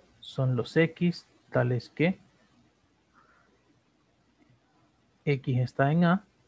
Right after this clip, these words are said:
y X no está en B. Pero entonces nosotros de lo, lo que sabemos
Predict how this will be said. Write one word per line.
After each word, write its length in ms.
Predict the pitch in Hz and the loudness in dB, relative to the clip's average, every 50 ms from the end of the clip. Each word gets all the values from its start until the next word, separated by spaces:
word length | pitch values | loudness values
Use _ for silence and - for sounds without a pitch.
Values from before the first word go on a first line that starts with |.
| _ _ _ _ _ _ _ _ _ _ _ _ _ _ _ _ _ _ _ _ _ _ _ _ _ _ _ _ _ _ _ _ _ _ _ _ _ _ _ _ _ _ - | _ _ _ _ _ _ _ _ _ _ _ _ _ _ _ _ _ _ _ _ _ _ _ _ _ _ _ _ _ _ _ _ _ _ _ _ _ _ _ _ _ _ -4
y 180 | - 160 156 147 | -2 2 2 2
X 500 | 139 135 - - 156 147 143 - - _ _ _ _ _ - | 2 0 -2 -2 -2 -2 -2 -6 -16 _ _ _ _ _ -6
no 300 | 143 135 131 131 127 123 | -4 0 0 2 0 0
está 200 | 113 - - 123 | -2 -2 -2 -2
en 120 | 131 139 | 0 2
B. 200 | 156 180 175 - _ _ _ _ _ _ _ _ _ _ _ _ _ 466 _ _ _ _ _ _ _ _ _ _ _ _ _ _ _ _ _ _ _ _ _ _ _ _ _ _ _ _ _ _ _ _ _ _ _ - | 2 0 0 -2 _ _ _ _ _ _ _ _ _ _ _ _ _ -20 _ _ _ _ _ _ _ _ _ _ _ _ _ _ _ _ _ _ _ _ _ _ _ _ _ _ _ _ _ _ _ _ _ _ _ 2
Pero 200 | - 151 160 165 | 4 4 6 6
entonces 540 | 156 135 - 156 160 156 - 180 170 156 143 | 4 2 2 2 0 2 4 2 2 2 2
nosotros 440 | 147 151 127 151 151 151 185 175 156 | -2 -2 2 2 2 4 4 4 6
de 120 | 156 147 | 6 4
lo, 480 | 139 135 131 127 127 123 123 127 - - | 4 4 4 2 2 2 0 0 -2 -2
lo 160 | 127 131 127 | -2 -4 -4
que 140 | - - 117 | -2 -6 -4
sabemos 600 | - 127 120 127 156 185 185 190 180 - - - | 0 2 4 6 6 6 6 6 4 0 -6 -20